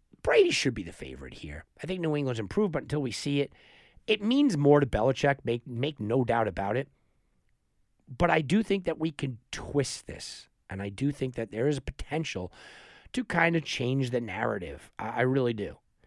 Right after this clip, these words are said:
Um, we do have a Christmas Day game, uh, a couple of Christmas Day games, and we have a pretty good one, right? Saints-Vikings we got last year. Okay, you know, it was a blowout, and, and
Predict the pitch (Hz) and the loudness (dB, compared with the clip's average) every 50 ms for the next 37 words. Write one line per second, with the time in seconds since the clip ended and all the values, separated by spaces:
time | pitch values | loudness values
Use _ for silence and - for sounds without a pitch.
0 | _ _ _ _ _ _ - - 123 143 147 139 135 135 131 127 - - - - | _ _ _ _ _ _ 0 6 8 10 10 10 8 8 4 2 -4 -8 -8 0
1 | 143 160 170 147 165 202 208 185 160 156 156 160 156 143 123 120 113 - 127 123 | 4 4 6 8 8 8 8 8 8 6 6 6 6 4 0 -2 -8 -8 -6 -6
2 | 123 120 117 113 107 - - 139 - - - 107 98 95 - 104 107 110 113 120 | -4 -4 -4 -6 -6 -6 -4 -4 -4 -4 -4 -6 -6 -4 -2 -2 -2 -2 0 0
3 | 131 135 135 135 135 135 _ _ _ _ - 127 110 113 113 - - 180 165 - | 0 0 0 -2 -4 -6 _ _ _ _ -4 -2 0 0 0 2 2 2 2 2
4 | 101 95 - 92 - 104 92 - - 90 92 95 98 90 - - - - - - | 0 -4 -4 -6 -6 -6 -8 -6 -6 -6 -4 -4 -6 -8 -8 -12 -18 -16 -16 -18
5 | - - - - - - _ _ - 202 233 247 269 254 359 403 427 466 - - | -18 -20 -20 -20 -20 -20 _ _ 2 2 2 2 2 0 -2 -2 -2 -2 -4 -2
6 | - - 214 247 247 240 190 135 131 170 196 170 95 69 - 90 107 127 156 175 | 0 2 2 4 2 0 -2 2 2 2 2 2 -2 -4 -4 -2 2 2 2 2
7 | 151 - 180 208 214 175 127 117 127 131 143 139 - 139 139 127 120 127 131 135 | 0 -2 0 0 0 -2 0 0 2 2 0 0 -2 -2 -2 0 0 -2 0 0
8 | 127 127 123 120 117 120 127 - - 123 120 117 127 139 131 - 107 104 107 113 | 0 0 0 0 0 0 0 -2 -2 -2 0 2 2 2 0 0 -2 -2 -2 0
9 | 117 117 110 107 113 120 117 120 113 117 107 104 104 110 107 104 104 104 101 101 | 0 0 0 0 0 0 -2 -2 -4 -2 0 0 2 2 2 0 0 -2 -2 -4
10 | 98 98 101 104 113 107 113 107 104 95 - | -6 -6 -6 -8 -6 -6 -6 -6 -6 -10 -12